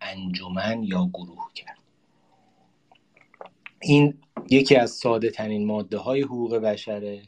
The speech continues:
که در واقع پا-، از پایه‌های دموکراسی، از پایه‌های مشارکت مدنیه.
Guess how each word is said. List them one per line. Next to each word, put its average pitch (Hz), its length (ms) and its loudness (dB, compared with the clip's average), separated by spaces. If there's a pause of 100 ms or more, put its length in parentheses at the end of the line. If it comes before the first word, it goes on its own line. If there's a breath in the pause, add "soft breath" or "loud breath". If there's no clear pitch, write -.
که 95 380 -10
در 95 220 -4
واقع 95 320 -2 (3000 soft breath)
پا-، - 180 -12
از 107 260 -4
پایه‌های 113 800 2
دموکراسی، 95 800 -4
از 92 280 -10
پایه‌های 107 680 0
مشارکت 90 800 -2
مدنیه. - 580 -6